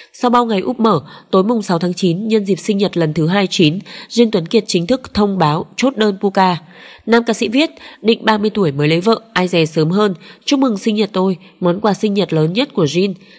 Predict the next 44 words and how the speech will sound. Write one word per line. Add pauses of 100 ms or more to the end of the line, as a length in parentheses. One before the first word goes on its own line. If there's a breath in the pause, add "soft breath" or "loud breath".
Cảm
ơn
gia
đình,
bạn
bè
luôn
đồng
hành
cùng
hai
đứa. (340 loud breath)
Và
đặc
biệt
cảm
ơn
khán
giả
đã
luôn
yêu
thương,
đẩy
thuyền
nhiệt
tình
cho
hai
đứa (300 loud breath)
trong
suốt
thời
gian
qua. (380 loud breath)
Nay
chính
thức
thông
báo
thuyền
đã
cập
bến."